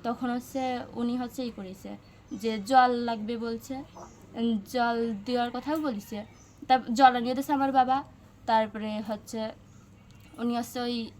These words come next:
আহ, ওই প্রভাস স্যার, ওনার সঙ্গে হচ্ছে একটু কথা বলবি বলে, ওই আমার ওই পিসিমা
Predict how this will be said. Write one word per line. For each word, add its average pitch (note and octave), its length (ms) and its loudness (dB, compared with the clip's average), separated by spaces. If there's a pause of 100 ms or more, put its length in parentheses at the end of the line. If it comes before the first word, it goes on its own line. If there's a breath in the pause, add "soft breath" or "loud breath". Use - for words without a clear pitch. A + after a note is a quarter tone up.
আহ, G#3+ 340 -2 (440)
ওই C4+ 120 -2
প্রভাস C#4 440 0
স্যার, E4 260 -6 (240)
ওনার B3 180 0
সঙ্গে C4 280 -2
হচ্ছে C#4 220 -4
একটু D4 260 -6
কথা A3+ 260 -4
বলবি B3+ 260 -4
বলে, C4+ 240 -2 (340 loud breath)
ওই A#3 280 -2 (220)
আমার C4+ 200 6
ওই C#4 120 4
পিসিমা A#3 440 -4